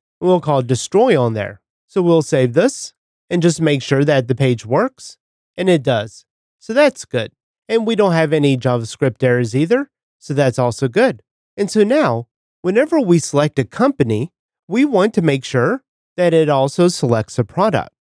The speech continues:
But that does add some complications because I don't want to update this select controller because it's working fine the way it is, especially in situations where I don't want some kind of dependent select.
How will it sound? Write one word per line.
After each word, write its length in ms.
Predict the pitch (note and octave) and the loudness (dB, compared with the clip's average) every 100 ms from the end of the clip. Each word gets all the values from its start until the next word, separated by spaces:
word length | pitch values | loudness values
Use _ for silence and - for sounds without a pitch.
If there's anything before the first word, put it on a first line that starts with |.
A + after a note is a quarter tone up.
| _ _ - | _ _ -8
But 120 | G#3 | 0
that 180 | D4+ - | 0 2
does 300 | C#4 C#4 D3 | 2 2 2
add 240 | C3 D3+ | 0 0
some 180 | G#3 F#3 | 0 0
complications 920 | C#3+ C3+ B2 A2+ B2 B2 - A#3 - _ _ _ - | 0 -2 -2 0 -2 0 0 0 -2 _ _ _ -8
because 400 | F#3+ A#3+ C#4 - - | 0 2 2 -2 -2
I 80 | |
don't 160 | A3+ D4 | 0 2
want 160 | D4 - | 2 2
to 100 | E3+ | 0
update 540 | D#3+ - D#3 D#3+ A#2+ | 0 0 2 2 0
this 180 | C#3 F#3+ | 0 0
select 400 | - C3+ A#2+ C#3 | 0 0 0 0
controller 640 | - B2+ - A#2 C#3 B3+ C#4 _ _ _ | -2 -2 -2 -2 0 -2 -4 _ _ _
because 360 | G3+ F#3+ A3+ - - | -4 2 2 0 -4
it's 220 | B3 - | -4 -2
working 480 | D#3 D3+ - F3+ D#3+ | -2 -2 2 2 2
fine 280 | C3+ B2 A#2 | 0 0 0
the 80 | |
way 260 | A2 A2+ A2+ | 0 0 0
it 100 | A#2 | 2
is, 380 | E3 G#3 - - _ _ _ | 2 2 -4 -16 _ _ _
especially 640 | F#3+ - F#3 A3 - A3 F3 | -6 -2 -2 0 0 2 4
in 120 | D3+ | 2
situations 920 | - C3+ - B2+ B2 - G3 B3 - _ _ _ | 0 -2 2 2 2 2 0 -2 -8 _ _ _
where 240 | G#3+ G#3+ - | 0 0 0
I 120 | G3+ | -2
don't 340 | D3+ A#3 C4 | 0 0 0
want 340 | D#3+ D3 D#3 E3+ | 0 0 0 0
some 240 | F3 E3 | 0 0
kind 280 | - C#3+ C3+ | 0 0 2
of 160 | C#3+ B2 | 0 -2
dependent 480 | - B2 A2+ A2+ | -2 0 0 -2
select. 520 | - C3 B2 F#3+ C#3 | -4 -2 0 0 -2